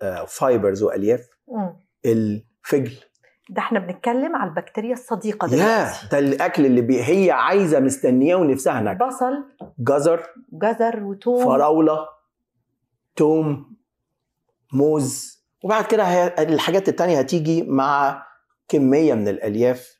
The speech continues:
Speaker 1: زي مثلًا الجرجير، الخس، الملوخية، السبانخ، كل ده جواه ألياف.
Speaker 2: مم.
Speaker 1: كل ده مع بعض.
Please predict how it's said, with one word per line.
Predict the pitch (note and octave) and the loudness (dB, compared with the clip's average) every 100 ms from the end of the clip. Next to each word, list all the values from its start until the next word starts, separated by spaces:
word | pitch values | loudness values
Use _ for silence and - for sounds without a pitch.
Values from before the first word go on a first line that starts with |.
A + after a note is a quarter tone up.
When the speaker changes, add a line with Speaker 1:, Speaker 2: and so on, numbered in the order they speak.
| - | -4
Speaker 1:
زي | F#3+ F#3+ C3+ | 0 2 2
مثلًا | A2 B2 B2 G#2+ | 0 -2 -2 -4
الجرجير، | G2+ G2 G2 G#2+ G2+ G2 - _ _ _ _ - | -2 -2 -2 -4 -4 -4 -6 _ _ _ _ -6
الخس، | C3+ - - A2 - - - - _ _ _ | -6 -4 -2 -2 -4 -12 -14 -18 _ _ _
الملوخية، | B2+ B2 A#2+ B2 A#2 - A#2+ A#2 A2+ G#2+ _ _ _ | 0 2 4 2 0 0 2 2 2 -2 _ _ _
السبانخ، | D3+ C3+ - A#2+ B2+ B2+ A#2 - | -4 -2 0 2 2 2 0 0
كل | G3 F#3 | 0 2
ده | D3+ D#3+ | 2 2
جواه | C#3+ C3+ B2+ A#2+ C#3 C3 | 0 0 0 2 2 2
ألياف. | G#2 G2 E2+ - | 0 -2 -4 -6
Speaker 2:
مم. | G#3+ F#3 | -8 -2
Speaker 1:
كل | F3+ E3 | 2 2
ده | E3+ | 2
مع | D#3 C3 A#2+ | 2 2 2
بعض. | A2+ B2+ C3+ G2+ D2+ - - | 2 2 2 2 -2 -8 -18